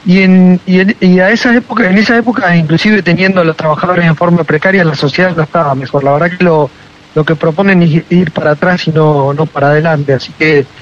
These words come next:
eh, eh, yo tengo la expectativa de que la gente, que, que todos los argentinos en general van a tener presente eso y, y que las opciones que van a elegir son la-,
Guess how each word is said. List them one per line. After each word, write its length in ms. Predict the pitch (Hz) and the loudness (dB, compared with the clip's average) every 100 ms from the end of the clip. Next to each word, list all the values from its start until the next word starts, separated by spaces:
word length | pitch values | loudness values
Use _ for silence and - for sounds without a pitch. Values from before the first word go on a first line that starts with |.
| - - - - | -20 -20 -16 -8
eh, 100 | 143 - | -8 -4
eh, 440 | 175 151 143 143 143 - - - | 0 2 4 2 0 -4 -20 -4
yo 120 | 190 - - - | -4 -4 -14 -6
tengo 200 | 185 180 | 0 0
la 100 | 170 | 0
expectativa 600 | - 156 170 147 185 180 | -4 -6 -4 0 0 2
de 140 | 165 151 | 2 0
que 120 | 147 | 0
la 180 | 147 143 | 0 -2
gente, 640 | - 190 190 175 165 151 | -2 0 -2 -4 -4 -2
que, 380 | 135 131 127 127 - | 0 0 -2 -6 -12
que 80 | 143 | -6
todos 240 | 160 160 | -4 0
los 180 | 151 - | -2 -4
argentinos 540 | 139 156 147 175 160 | -6 -6 0 2 2
en 80 | 151 | 0
general 560 | 147 139 143 160 175 156 - - - | -2 -2 0 0 0 -2 -8 -20 -8
van 140 | 143 | -4
a 60 | 147 | -2
tener 280 | 147 143 143 | -2 -2 -4
presente 560 | 139 135 147 131 143 | -6 -6 -6 -2 0
eso 300 | 151 - 156 | 0 0 0
y, 340 | 135 127 120 113 - - - - - | 0 -4 -8 -10 -16 -20 -20 -20 -8
y 100 | 143 | -4
que 100 | 139 | 0
las 160 | 127 123 | 0 0
opciones 400 | 127 156 147 135 | -2 0 0 0
que 100 | 135 | 0
van 160 | 135 | 0
a 40 | 131 | 0
elegir 400 | 127 - - 135 | -2 -6 -10 -4
son 200 | 143 131 | -2 0
la-, 200 | 117 | 0